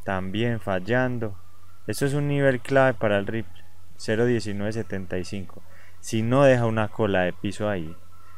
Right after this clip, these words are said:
esto, si se llega a ese nivel, vamos a ir a buscar nuevamente en el Ripple cero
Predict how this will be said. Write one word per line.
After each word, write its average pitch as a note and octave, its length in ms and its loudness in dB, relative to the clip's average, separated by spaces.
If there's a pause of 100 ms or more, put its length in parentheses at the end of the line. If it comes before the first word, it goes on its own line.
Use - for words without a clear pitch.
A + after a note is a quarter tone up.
(140)
esto, G#2 720 -2 (680)
si A2 200 -4
se G2 160 0
llega G#2 180 4
a - 20 4
ese A2+ 100 0
nivel, G#2+ 320 0
vamos G2 320 -2
a G2+ 40 0
ir G2 60 0
a G#2 40 2
buscar F#2+ 340 -2
nuevamente G#2 440 -4
en G2 60 -2
el F2 120 -4
Ripple F#2+ 400 -6
cero G#2 400 -4